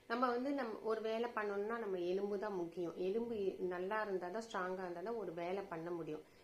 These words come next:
இல்லாட்டி ரொம்ப சோர்ந்து போயிடுவாங்க. அவங்களுக்கு ரொம்ப டயர்டாவே இருக்கும். அவங்களுக்கு ஒண்ணுமே செய்ய முடியாது, வேலையே செய்ய முடியாது. அந்த மாதிரி நீங்க வந்து இந்த,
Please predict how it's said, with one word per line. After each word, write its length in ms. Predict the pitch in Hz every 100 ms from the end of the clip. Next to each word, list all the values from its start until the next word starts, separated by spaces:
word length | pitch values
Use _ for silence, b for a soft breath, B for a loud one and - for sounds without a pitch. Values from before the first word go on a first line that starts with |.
| B
இல்லாட்டி 360 | 214 233 233 269
ரொம்ப 280 | 226 208 233
சோர்ந்து 520 | 226 202 208 214 214
போயிடுவாங்க. 440 | 196 180 175 175
அவங்களுக்கு 420 | 180 180 180 175
ரொம்ப 220 | 185 190 226
டயர்டாவே 560 | 220 170 170 185 185
இருக்கும். 360 | 190 180 - 165
அவங்களுக்கு 320 | 165 165 170
ஒண்ணுமே 320 | 175 196 220
செய்ய 320 | 233 202 180
முடியாது, 340 | 190 185 170 160
வேலையே 420 | 160 170 180 196
செய்ய 300 | 202 160 165
முடியாது. 280 | 165 160 151 - B B B B
அந்த 200 | - 214
மாதிரி 240 | 220 254 262
நீங்க 140 | 208
வந்து 220 | 190 202 247
இந்த, 240 | 208 180